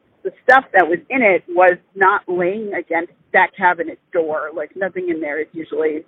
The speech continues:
leaned up. It's all kinda, like, piled towards the back. And none of the other doors had moved, and all of the stuff in there was just everywhere, like it had been shoved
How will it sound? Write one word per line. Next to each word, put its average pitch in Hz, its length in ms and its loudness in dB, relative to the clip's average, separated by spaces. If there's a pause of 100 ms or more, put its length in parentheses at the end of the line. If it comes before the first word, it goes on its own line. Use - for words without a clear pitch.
(140)
leaned 170 300 2
up. 160 140 4
It's 156 160 -4
all 147 120 0
kinda, 160 200 -6
like, 156 260 -8
piled 165 300 2
towards 165 240 -6
the - 60 -16
back. 139 300 -6 (340)
And 165 400 4 (200)
none 190 200 2
of 202 100 2
the 220 80 -2
other 226 160 2
doors 208 420 0
had 220 200 -10
moved, 185 400 -2 (360)
and 165 360 -2
all 175 180 0
of 190 80 -6
the 208 140 -12
stuff 226 240 -2
in 202 100 -12
there 175 200 -2
was 170 200 -8
just 170 140 -12 (400)
everywhere, 160 760 -2
like 175 180 -2
it 175 80 -6
had 175 140 -2
been 165 260 -2 (240)
shoved - 200 2